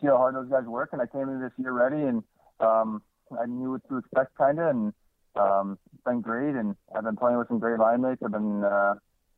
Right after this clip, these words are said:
putting up some points, and, um, that's what I expected from myself,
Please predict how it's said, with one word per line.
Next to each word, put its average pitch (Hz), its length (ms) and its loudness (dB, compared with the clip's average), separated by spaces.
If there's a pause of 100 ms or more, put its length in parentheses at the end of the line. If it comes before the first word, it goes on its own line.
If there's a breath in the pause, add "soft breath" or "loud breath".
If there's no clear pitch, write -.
(120)
putting 123 220 2
up 117 120 2
some 117 120 -2
points, 123 380 0
and, 104 180 -2 (500)
um, 92 400 0
that's - 120 -14
what 131 100 2
I 120 60 6
expected 120 420 -2
from 127 120 -4
myself, 127 420 2